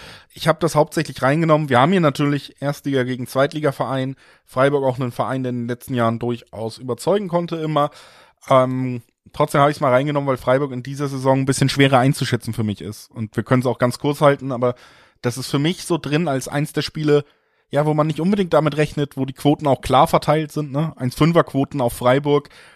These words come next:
fünf fünfziger Quoten auf Paderborn, wo ich mir das kleine Stolpern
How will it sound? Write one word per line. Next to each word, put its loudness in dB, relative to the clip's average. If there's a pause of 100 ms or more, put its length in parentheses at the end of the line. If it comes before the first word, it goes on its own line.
fünf -2
fünfziger -4
Quoten -6
auf 0
Paderborn, 0 (400)
wo 2
ich 2
mir -2
das -8
kleine 0
Stolpern -2